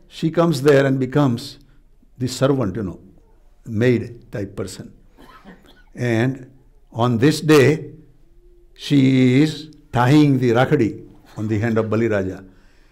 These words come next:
Bali Raja, not knowing what is going on, says, "What are you doing? What are you tying?" She says, "Now on you are my brother. I am your sister."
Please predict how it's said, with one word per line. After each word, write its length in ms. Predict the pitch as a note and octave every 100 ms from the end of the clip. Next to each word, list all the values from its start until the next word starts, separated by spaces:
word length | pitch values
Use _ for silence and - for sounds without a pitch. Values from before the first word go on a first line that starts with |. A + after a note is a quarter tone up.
| _ -
Bali 220 | G#2 C#3
Raja, 560 | C#3+ C#3+ D3+ C3+ - -
not 300 | G2+ C3 A#2+
knowing 320 | A#2+ D#3 G3+
what 140 | D3+ D3+
is 120 | D3
going 260 | D3 D#3 F3
on, 160 | G3+
says, 260 | - F3+ D3
"What 200 | G3+ A3+
are 120 | G#3
you 80 | A3
doing? 300 | A3+ F#4 - - - _
What 240 | C3 C#3 F#3
are 100 | G3+
you 100 | G#3
tying?" 360 | G3+ C#4 C#4+ - - - _ - - _ _ _ _
She 160 | - C#3+
says, 200 | F3+ D#3+
"Now 260 | D3 D3
on 180 | E3 E3
you 140 | D3+ C#3+
are 100 | B2
my 140 | A2
brother. 380 | F2 A#2 B2+ A2 - - - - - _ _ _ _ _ - - - -
I 160 | G#2+ C3
am 120 | C#3
your 140 | C3
sister." 420 | - D#3 - B2